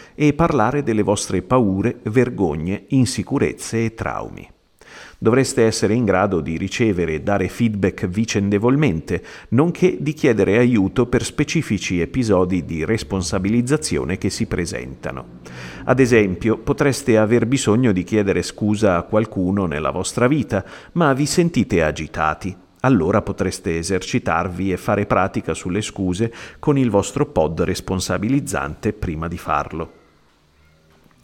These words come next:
Tutti dovrebbero averne uno, anche qualora si trattasse di una sola persona della vostra vita con cui potete parlare della vostra responsabilità.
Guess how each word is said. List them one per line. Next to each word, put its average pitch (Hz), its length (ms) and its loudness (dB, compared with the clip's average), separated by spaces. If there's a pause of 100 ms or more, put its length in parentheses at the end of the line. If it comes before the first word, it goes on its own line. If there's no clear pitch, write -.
(320)
Tutti 139 420 0
dovrebbero 90 560 2
averne 101 400 4
uno, 92 380 2 (240)
anche 147 380 0
qualora 131 440 4
si 123 200 -2
trattasse 104 600 0
di 85 120 -4
una 82 200 -2
sola 127 280 2
persona 78 520 -2
della 76 220 -2
vostra 104 340 0
vita 110 380 -2 (260)
con 143 200 2
cui 127 260 4
potete 107 460 2
parlare 95 520 0
della 113 200 0
vostra 95 420 -4
responsabilità. 98 1080 -6